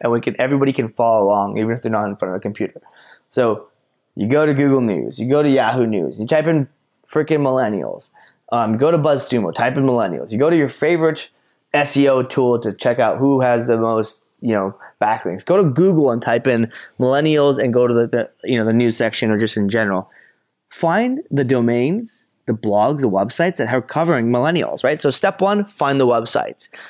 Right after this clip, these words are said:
Um, BuzzSumo is great, Google's great, 'cause you find the guys that are ranking,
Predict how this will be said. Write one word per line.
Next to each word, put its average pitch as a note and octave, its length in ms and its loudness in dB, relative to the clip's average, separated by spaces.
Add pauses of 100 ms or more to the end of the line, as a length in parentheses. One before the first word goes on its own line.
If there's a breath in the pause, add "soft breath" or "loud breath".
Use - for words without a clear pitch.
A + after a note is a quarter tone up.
(120 loud breath)
Um, G#2+ 380 -2
BuzzSumo D3 400 2
is C3+ 80 0
great, C3+ 400 0
Google's C3+ 320 2
great, B2 240 0
'cause C#3+ 100 0
you C3 100 2
find C#3 320 -2
the B2+ 80 -2
guys A#2 300 2
that A#2 100 2
are A2+ 120 4
ranking, A2 500 -2